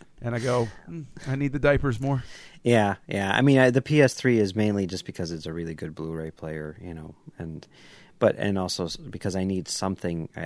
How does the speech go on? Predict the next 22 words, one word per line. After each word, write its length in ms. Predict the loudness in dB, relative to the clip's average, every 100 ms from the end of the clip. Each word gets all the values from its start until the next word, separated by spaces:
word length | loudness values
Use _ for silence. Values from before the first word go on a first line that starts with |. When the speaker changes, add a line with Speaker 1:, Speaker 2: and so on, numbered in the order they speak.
| -8 -8
Speaker 2:
I, 60 | -10
pl-, 160 | -8 -4
I 140 | -4
play 680 | -4 -4 -2 0 0 -2 -8 _ -8
M 160 | -4
L 140 | -4 -4
B 260 | -6 -8
sixteen, 540 | -8 -10 -12 -12 -10 -10
the 80 | -10
show, 280 | -6 -6
while 200 | -6 -8
I'm 180 | -8 -10 -8
editing 560 | -10 -10 -10 -12 -14 -18
this 220 | -12 -10 -8
show 400 | -6 -6 -8 -12 _ _ _ _ _ -10
as 380 | -8 -8 -8
Speaker 1:
Ah. 40 | -6
Speaker 2:
part 180 | -6 -6
of 80 |
my 100 | -8
process. 720 | -12 -10 -10 -12 -16 -16 -18 -20 -20 -20 _ _
So 180 | -20